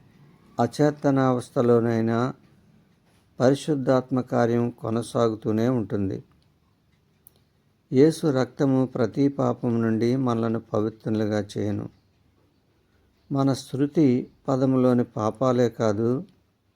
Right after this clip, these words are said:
మన అచేతనావస్థలోని పాపాలను కూడా యేసు రక్తము శుద్ధి చేస్తుంది.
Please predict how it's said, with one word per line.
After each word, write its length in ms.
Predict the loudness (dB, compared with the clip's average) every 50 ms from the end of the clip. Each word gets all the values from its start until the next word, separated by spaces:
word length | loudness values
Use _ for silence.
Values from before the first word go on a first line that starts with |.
| _ _ _ _ _ _ _ _ _ _ _ _ _ -2
మన 440 | 0 0 2 2 2 2 2 0 -2 -8 _ _ -6
అచేతనావస్థలోని 1120 | -6 -2 2 2 2 2 4 2 2 2 2 2 0 -2 -4 -6 -2 2 2 4 4 2
పాపాలను 600 | 0 -2 -2 -4 -4 -4 -2 0 0 0 0 -2
కూడా 400 | -2 0 0 2 2 2 -2 -2 -4
యేసు 400 | -2 2 2 2 2 0 -2 -6
రక్తము 460 | -4 -4 -4 -6 -6 _ -6 -4 -4
శుద్ధి 400 | -6 -4 -4 -4 -4 -2 -4 -6 -2 0
చేస్తుంది. 640 | 0 0 0 -4 -6 -4 -4 -2 -2 -2 -4 -6 -8